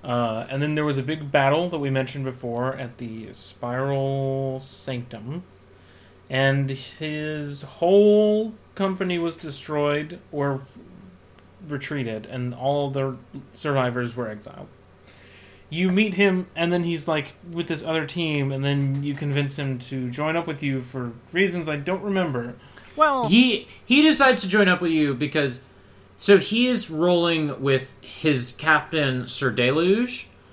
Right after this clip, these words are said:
Speaker 3: um, who fled from the battle of, um, the, the battle at Spiral Sanctum, and after, like,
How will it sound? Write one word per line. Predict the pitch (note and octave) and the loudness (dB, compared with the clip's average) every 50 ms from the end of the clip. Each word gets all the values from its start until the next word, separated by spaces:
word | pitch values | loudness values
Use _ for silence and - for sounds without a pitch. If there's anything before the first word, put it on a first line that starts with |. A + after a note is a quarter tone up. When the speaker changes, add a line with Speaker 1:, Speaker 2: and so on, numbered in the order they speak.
| - - - - - - - | -20 -20 -20 -20 -18 -8 -2
Speaker 3:
um, | C#3 C#3+ C#3+ C3 B2 A#2+ A#2 A2 G#2+ G#2+ G2 - - | 2 4 6 6 6 6 4 2 0 -4 -6 -8 -12
who | - - - - E3 D#3 D3 C#3 C3+ B2 A#2+ A2 F#2+ - | -18 -14 -2 2 4 6 6 6 4 4 2 0 -2 -8
fled | - - - - D#3+ E3 F3 E3+ D#3 C3+ B2 A2+ G#2 A2 A2+ A2+ - - - C#3 - | -12 -14 -8 -4 0 4 6 8 8 8 6 4 0 -2 -6 -8 -12 -18 -20 -20 -8
from | - D#3 D3+ C#3+ C#3 | -2 0 0 2 2
the | B2+ B2 | 0 2
battle | - B2 B2 B2+ B2 B2 A#2+ A#2 A2+ A2 - - - | 2 4 4 4 4 4 4 2 0 -2 -6 -6 -4
of, | B2+ B2 A#2 A#2 A2+ A2 G2+ G2 G#2+ - - | -2 0 0 0 0 -2 -2 -4 -6 -6 -4
um, | A2+ A2+ A2 G#2+ G#2 G2+ F#2 F2+ F2 F2 F2 F#2+ G2+ - - - - - - - - - - - - - - - - - - - - - - - - - - - | -2 0 0 2 0 0 -2 -4 -6 -8 -10 -10 -12 -14 -18 -20 -20 -20 -20 -20 -20 -20 -20 -20 -20 -20 -20 -20 -20 -20 -20 -20 -20 -20 -20 -20 -20 -20 -18 -12
the, | C#3+ C3 C#3+ C#3 C3 B2+ A#2+ | -4 0 2 2 2 2 2
the | G#2+ C3 | 0 2
battle | A#2 C#3+ C#3 C#3 C#3 C3+ B2+ | 4 4 6 6 6 6 4
at | B2 B2 | 2 0
Spiral | - - B2+ B2 A#2+ A2+ | 0 0 2 2 2 2
Sanctum, | - - B2 A#2 G#2 - - G#2+ G#2 G#2 G2+ G#2 - - - - - - - - - _ | 0 0 -2 -2 -2 -2 -4 -2 -2 -2 -4 -6 -10 -16 -20 -20 -20 -20 -20 -20 -10 _
and | - C#3 C#3 C3+ C3 B2 A#2+ A#2 A2+ G#2 - - - - - - - - - - - - - - - - - - - - - | 2 4 6 6 6 4 4 0 -4 -8 -12 -18 -20 -20 -20 -20 -20 -20 -20 -20 -20 -20 -20 -20 -20 -20 -20 -20 -20 -2 2
after, | D#3+ F3 G3+ G#3 G#3 - - F#3+ F#3 E3+ D#3+ D#3 D#3 D3 C#3 A#2 - - - - - - _ - - - - - - - - - | 6 6 8 6 6 2 -4 -2 -2 0 0 0 0 -2 -4 -4 -8 -12 -18 -20 -20 -20 _ -20 -20 -20 -20 -20 -20 -20 -20 -8
like, | - C#3+ C#3 C3 B2 A2 - - - | -4 0 0 2 0 0 -4 -8 -16